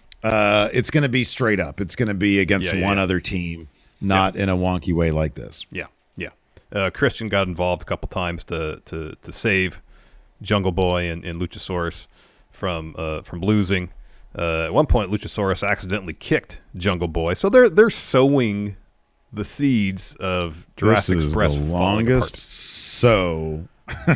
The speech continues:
Speaker 1: This is
Speaker 2: I mean,
Speaker 1: the
Speaker 2: Julia
Speaker 1: longest
Speaker 2: Hart,
Speaker 1: tapestry.
Speaker 2: Julia Hart got misted six months ago, it feels like, and now they fin-, she just finally joined with House of Black. So
Speaker 1: Yeah, way too
Speaker 2: long-term
Speaker 1: long.
Speaker 2: storytelling. A-, anyways.
Speaker 1: Way too long.
Speaker 2: So down the, towards the end, uh, Starks hits Keith Lee with the F T W title.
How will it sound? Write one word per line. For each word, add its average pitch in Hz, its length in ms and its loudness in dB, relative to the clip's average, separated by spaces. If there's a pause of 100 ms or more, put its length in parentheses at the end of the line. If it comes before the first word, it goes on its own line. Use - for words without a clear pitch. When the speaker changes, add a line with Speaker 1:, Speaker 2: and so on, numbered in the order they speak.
Speaker 1:
This 156 200 0
is 226 60 -6
Speaker 2:
I 113 60 0
mean, 117 180 4
Speaker 1:
the 110 60 2
Speaker 2:
Julia 147 260 10
Speaker 1:
longest 110 180 6
Speaker 2:
Hart, 131 120 10
Speaker 1:
tapestry. 104 580 0
Speaker 2:
Julia 131 300 6
Hart 120 240 4
got 95 200 0 (400)
misted 95 480 -2 (500)
six - 220 -6
months 117 200 0
ago, 85 260 -2
it 80 80 -10
feels 78 280 -10
like, 78 220 -12
and 80 120 -16
now 92 220 0
they 90 140 -2
fin-, 90 420 -6
she - 160 -12
just 85 160 -14
finally 90 280 -4
joined 82 340 -2
with 78 160 -8 (140)
House 85 240 -6
of - 60 -20
Black. - 320 -12
So - 220 -14 (760)
Speaker 1:
Yeah, 87 120 0
way 87 60 2
too - 0 -
Speaker 2:
long-term 104 600 0
Speaker 1:
long. 71 100 -8
Speaker 2:
storytelling. 82 520 -6
A-, 85 40 -2
anyways. 95 400 0
Speaker 1:
Way 82 140 0
too 76 200 -6
long. 64 260 -12 (220)
Speaker 2:
So 101 340 2
down 117 360 4
the, 104 140 2
towards 92 300 0
the 90 120 -2
end, 87 220 -2
uh, 90 200 0
Starks 117 380 2
hits - 160 -6
Keith - 300 -6
Lee 90 160 -2
with 85 140 -4
the 90 100 -2
F 85 100 0
T - 100 -12
W 80 300 -4
title. 104 500 0